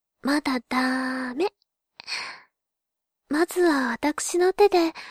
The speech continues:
言ってくださいまし。しこしこ、しゅこしゅこ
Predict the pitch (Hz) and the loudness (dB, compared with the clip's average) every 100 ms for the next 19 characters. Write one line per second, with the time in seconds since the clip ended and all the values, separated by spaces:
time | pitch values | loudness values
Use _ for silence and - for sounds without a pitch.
0 | - - _ _ - 247 - 302 330 339 | -20 -20 _ _ -10 -10 -4 -2 2 2
1 | 359 392 392 440 - 403 370 - _ _ | 4 4 6 4 0 -2 -4 -8 _ _
2 | _ _ _ _ _ _ _ _ - - | _ _ _ _ _ _ _ _ -14 -8
3 | - - - 311 277 - - - 392 - | -8 -4 0 0 0 -4 -4 0 0 -2
4 | _ _ - - - _ _ _ - - | _ _ -14 -14 -18 _ _ _ -14 2
5 | 427 415 - 359 330 - 415 - 381 381 | 4 4 0 -4 -4 -2 -2 -2 -10 -12